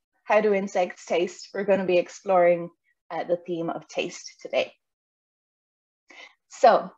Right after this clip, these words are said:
let me just find my notes, 'cause I, as usual, ha-, want to tell you a lot about insects. I have a lot to share 'cause there's just so much to learn about insects. So we're gonna have a look at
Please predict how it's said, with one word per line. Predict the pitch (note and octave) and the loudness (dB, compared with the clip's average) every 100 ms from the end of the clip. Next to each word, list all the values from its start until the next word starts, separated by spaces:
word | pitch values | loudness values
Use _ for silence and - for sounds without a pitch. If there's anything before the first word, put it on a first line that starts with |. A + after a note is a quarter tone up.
| _ | _
let | A3 | 2
me | C#4+ | 4
just | B3+ A3 - | 2 -2 0
find | G3+ G#3 | 2 2
my | F3 E3 | 2 2
notes, | F#3+ A4+ - - - - _ _ _ _ - | 4 4 2 -16 -18 -20 _ _ _ _ -20
'cause | F3+ | -12
I, | F3+ E3+ E3+ F3 F3 _ _ _ _ _ _ _ - | -8 -4 -2 -4 -6 _ _ _ _ _ _ _ -8
as | F#3 | 2
usual, | C#4 F#4+ C4+ G3+ F#3+ - - _ _ _ | 6 8 8 8 6 4 -8 _ _ _
ha-, | A3+ G#3 | -4 4
want | A3+ A#3 | 4 4
to | A3+ | 2
tell | A3 A3 | 4 4
you | G#3+ F3+ | 6 4
a | |
lot | F3+ D3 - | 4 2 0
about | F#3 D#3+ D3+ | -4 -2 -2
insects. | F#3 - - - - | -6 -8 -8 -12 -12
I | |
have | E3 E3 | -10 -4
a | E3 | -2
lot | E3+ - | -2 -4
to | - | -12
share | - - E3 | -4 -2 -2
'cause | E3+ E3 E3 | -4 -6 -4
there's | F3 F3 | -4 2
just | C4 C#4 - | 2 2 4
so | G#3+ | 4
much | G#3 F#3 - | 4 0 -4
to | D#3 | -6
learn | E3 F#3 | -6 -4
about | D#3+ D3+ | -6 -8
insects. | - - - - - - _ _ - - _ _ _ _ _ _ _ _ _ _ _ - - - | -8 -8 -12 -14 -20 -20 _ _ -20 -20 _ _ _ _ _ _ _ _ _ _ _ -20 -20 -4
So | - | 2
we're | A3+ | 6
gonna | D4 D#4 | 6 6
have | D4+ C#4+ | 6 8
a | |
look | C#4 C4+ - | 6 6 2
at | A3 G#3 | 2 2